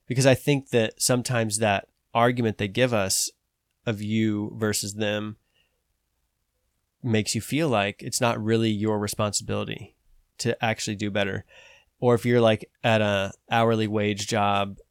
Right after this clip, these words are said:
at, like, Walmart, it's the government's fault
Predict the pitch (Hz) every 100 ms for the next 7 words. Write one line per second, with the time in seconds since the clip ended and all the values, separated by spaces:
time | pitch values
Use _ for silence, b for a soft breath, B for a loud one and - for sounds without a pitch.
0 | _ 117 110 104 104 107 107 101 95 -
1 | _ _ _ _ - 127 - 127 127 123
2 | 139 127 113 - - 120 113 -